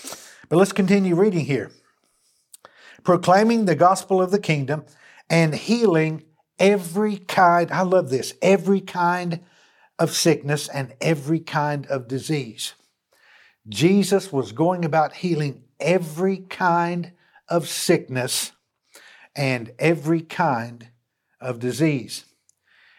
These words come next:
And guess what? He's still going about doing good and healing all through the body of Christ. And thank God for it. Well, what's he doing? He's healing every kind of sickness,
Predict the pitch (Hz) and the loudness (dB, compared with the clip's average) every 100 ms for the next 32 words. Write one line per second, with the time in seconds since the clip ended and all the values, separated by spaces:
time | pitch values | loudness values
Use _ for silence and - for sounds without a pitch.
0 | - 147 139 202 202 202 202 202 196 - | -10 -4 2 0 0 -4 -4 -4 -4 -4
1 | 208 220 170 127 151 156 139 151 160 131 | 0 0 0 -4 -6 -6 -4 -2 -2 -4
2 | 160 165 143 165 175 165 143 175 170 160 | -4 -4 -4 -2 -2 -6 -6 -6 -6 -6
3 | 180 180 160 - _ - _ - - 170 | -2 -2 -2 -6 _ -20 _ -16 0 4
4 | 226 175 170 180 - - 147 165 127 139 | 6 4 2 -2 -12 -4 -2 0 0 0
5 | 135 151 156 - 180 170 - 214 208 151 | 0 -2 -8 -4 -4 -4 -6 -4 -2 -4
6 | - - - _ _ _ _ _ - - | -6 -16 -18 _ _ _ _ _ -20 -8
7 | 156 143 - 180 202 147 190 214 165 - | -6 -6 -4 -2 -2 0 0 0 0 -2
8 | 220 170 - _ _ _ _ _ _ _ | -2 -2 -10 _ _ _ _ _ _ _
9 | _ 160 208 151 170 185 208 185 226 165 | _ 0 0 0 -2 -2 -2 0 0 -2
10 | - _ _ 135 131 196 190 165 135 - | -6 _ _ -14 -6 0 2 0 -4 -4
11 | 165 185 175 208 196 202 196 190 196 - | -2 -2 -2 -4 -4 -4 -4 -4 -6 -6
12 | - 147 113 127 - - | -6 -6 -6 -12 -12 -16